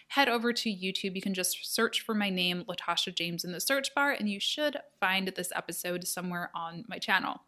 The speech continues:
And on the contrary, if you're watching, hit me up on Spotify, on Apple Podcasts, and Stitcher if you prefer to listen on the go.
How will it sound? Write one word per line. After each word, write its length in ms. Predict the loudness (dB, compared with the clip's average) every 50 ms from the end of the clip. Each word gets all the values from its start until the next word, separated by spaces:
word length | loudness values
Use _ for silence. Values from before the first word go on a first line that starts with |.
| _ _ _ 2
And 320 | 2 4 4 2 -2 -4 -6 _ _ _ -2
on 120 | -2 -2
the 60 | -2
contrary, 460 | 0 2 4 4 4 4 4 2 2
if 80 | 2 2
you're 100 | -2 2
watching, 580 | 6 8 8 8 6 4 0 0 2 0 -2 -4 -6 -10 -12 -12 -12 -14 -18 _ _ _
hit 180 | 4 6 8 10
me 100 | 10 10
up 200 | 10 8 6 2
on 220 | 2 2 4 2
Spotify, 680 | 2 0 2 4 6 6 4 4 2 2 2 4 4 2
on 60 | 2
Apple 300 | 0 -2 -2 -4 -6 -6 -2
Podcasts, 460 | -2 -2 -2 -2 -6 -8 -6 -6 -6
and 140 | -8 -4 -2
Stitcher 440 | -2 2 4 4 4 4 2 2 0
if 140 | 0 -2 -4
you 80 | -6
prefer 400 | -4 -4 -6 -6 -4 -4 -4 -4
to 160 | -2 -4 -6
listen 540 | -6 -4 -2 -2 -2 -2 -4 -4 -4 -6 -6 -8 _
on 320 | -8 -8 -6 -6 -8 -10 -12 -8
the 80 | -8 -4
go. 280 | 0 2 0 0 0